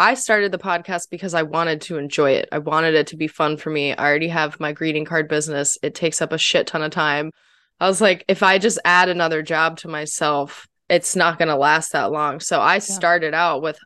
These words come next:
Speaker 1: hiring that extra help, um, in the background to take care of stuff. And, like, people just don't wanna hear that answer. And
Speaker 2: Yeah.
Speaker 1: I'm like, "Okay, well, I read somewhere when I was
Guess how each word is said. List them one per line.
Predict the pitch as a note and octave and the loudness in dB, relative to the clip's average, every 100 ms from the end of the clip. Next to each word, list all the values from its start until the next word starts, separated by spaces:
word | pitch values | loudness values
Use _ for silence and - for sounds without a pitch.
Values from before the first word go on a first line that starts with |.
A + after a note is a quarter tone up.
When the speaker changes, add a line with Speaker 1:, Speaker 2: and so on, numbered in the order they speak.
| - | -12
Speaker 1:
hiring | - D#3+ D#3 D3+ | -6 -2 -2 -4
that | D3+ D3 C#3+ | -4 -4 -4
extra | D#3 - C#3 | -4 -4 -2
help, | D#3 E3 D#3 - _ _ _ _ - | 2 4 2 -2 _ _ _ _ 0
um, | E3 D#3+ | 0 2
in | D#3 | -2
the | |
background | D#3 D#3 F3+ F3 D#3 | -2 0 0 0 -2
to | D#3+ | -2
take | - E3+ | -6 -8
care | - E3 | 0 2
of | F3 | 2
stuff. | D#3+ D#3+ D#3+ | 0 -2 -4
And, | D3+ | -8
like, | D3 D3 _ - | -8 -10 _ -2
people | G3 F3+ | 2 2
just | E3+ - | 0 2
don't | E3 D#3+ | 4 4
wanna | D#3 | 2
hear | D3 D#3+ D#3+ | 0 2 4
that | E3+ F#3+ | 4 4
answer. | G3 G#3+ B3 A#3 B3+ A#3+ | 2 2 4 4 2 -2
And | F3+ E3+ E3 | 0 2 2
Speaker 2:
Yeah. | E3 D#3+ - | -2 -6 -6
Speaker 1:
I'm | F3+ F#3+ | -6 -2
like, | F#3 F3 | 0 0
"Okay, | - B3 C#4+ A#3+ A#3 B3+ - | 2 2 4 4 4 4 0
well, | F#3 F#3+ A3 G#3+ - | 0 2 2 0 -2
I | G#3+ | -2
read | G3+ C#4+ A#3 | 0 -2 -2
somewhere | - G3 F#3+ F3+ | -4 -4 -2 -2
when | E3+ E3+ | 0 -2
I | E3+ | -2
was | E3 E3 D#3+ - | -4 -6 -8 -10